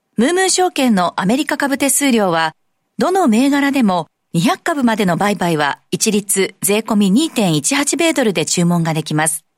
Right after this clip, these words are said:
グローバルスタンダードの手数料体系で、お客様のアメリカ株取引をサポートします。取引可能なアメリカ株銘柄はおよそ七千銘柄となっております。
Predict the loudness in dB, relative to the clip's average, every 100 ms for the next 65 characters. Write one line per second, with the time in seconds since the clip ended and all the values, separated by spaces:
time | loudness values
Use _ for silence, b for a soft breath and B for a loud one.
0 | _ _ _ _ _ _ _ _ _ _
1 | _ -2 0 2 0 0 0 0 0 0
2 | 2 0 0 -2 0 2 0 0 -2 0
3 | 0 0 -2 -4 _ _ _ -4 -2 -2
4 | 0 2 2 2 0 -2 -2 0 0 -2
5 | -2 -2 0 0 0 0 0 0 -2 -2
6 | -2 -2 -2 -2 -2 -6 _ _ _ _
7 | _ _ _ _ _ _ _ _ _ _
8 | -4 0 0 -2 -2 2 2 2 2 0
9 | 0 0 0 -4 -2 0 2 2 0 2
10 | 0 -2 B B 0 0 2 0 0 2
11 | 2 2 0 0 0 0 0 0 0 -2
12 | -2 -4 -2 -2 -2 -4